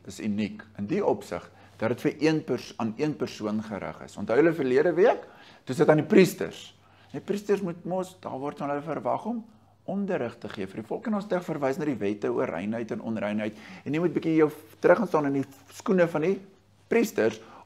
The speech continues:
om daai profesie te verstaan. Nou moet ons 'n bietjie iets van Serubabel verstaan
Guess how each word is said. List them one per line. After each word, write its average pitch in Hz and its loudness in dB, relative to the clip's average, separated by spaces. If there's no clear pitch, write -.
om 139 4
daai 135 10
profesie 156 0
te 175 4
verstaan. - -10
Nou 139 10
moet 220 8
ons 196 8
'n 190 12
bietjie 170 8
iets 170 2
van 156 0
Serubabel 143 6
verstaan - -10